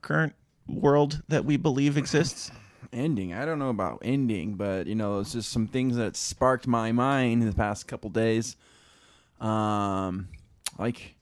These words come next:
Speaker 2: Here's one I, I mentioned to you to this morning, except I didn't say it. I wrote it down.
Speaker 1: Sure.
Speaker 2: Um, I was, you know, I was watching the news the other day. Just, you know.
Speaker 1: So you mentioned it to me in your head.
Speaker 2: Yep.
Speaker 1: That's wh-, that's what you mean. <laughs> That makes sense.
Speaker 2: Yes.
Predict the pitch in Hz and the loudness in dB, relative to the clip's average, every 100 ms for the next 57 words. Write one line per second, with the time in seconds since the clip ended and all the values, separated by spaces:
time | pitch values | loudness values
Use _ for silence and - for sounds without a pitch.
0 | _ _ _ 160 156 170 165 160 147 - | _ _ _ 0 4 8 8 8 6 2
1 | 139 139 139 143 139 151 151 139 135 131 | 0 4 4 2 2 0 2 0 2 0
2 | 127 - 131 120 110 - 117 113 113 113 | -2 -4 -2 -2 -2 0 2 4 4 2
3 | 107 107 123 104 113 113 - 110 107 80 | 0 0 2 4 4 2 0 0 2 0
4 | 101 95 82 101 95 92 - - - 127 | -2 -4 -2 -4 -4 -8 -12 -6 2 2
5 | - - 123 127 123 127 127 107 - 143 | 2 -2 -4 0 2 0 -2 -6 -8 -4
6 | 117 110 107 120 123 123 113 123 123 104 | -2 -2 0 -2 0 -2 -2 -2 -2 -4
7 | 98 90 92 95 95 - - 113 98 123 | -6 -6 -8 -8 -12 -16 -12 -4 4 6
8 | 120 - 135 123 113 - 113 113 101 110 | 8 6 6 2 2 2 2 4 4 4
9 | 101 104 120 - - 175 - - - - | 4 6 4 4 4 2 2 4 4 4
10 | 107 110 - 120 - 120 113 117 120 - | 0 0 0 0 0 -2 0 2 4 4
11 | - - 214 - 180 196 - 170 - - | 2 4 6 8 6 2 2 -2 -2 -2
12 | 269 247 190 113 - 98 - 160 123 - | 0 4 6 6 6 4 2 -6 -10 -10